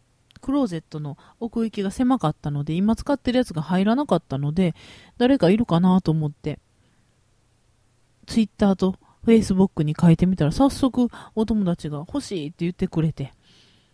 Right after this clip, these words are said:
で、えー、差し上げることになりました。うん、ダイニングセットなんかも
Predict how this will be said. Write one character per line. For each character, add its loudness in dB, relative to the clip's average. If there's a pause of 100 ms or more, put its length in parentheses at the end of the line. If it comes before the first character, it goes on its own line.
(400)
で、 0 (100)
え 2
ー、 -4
差 0
し 0
上 6
げ 2
る -2
こ -8
と -8
に -8
な -2
り -4
ま -4
し -12
た。 -10 (420)
う -6
ん、 -4
ダ 0
イ -2
ニ -4
ン -6
グ 2
セ 2
ッ -2
ト -6
な 0
ん -6
か -4
も -8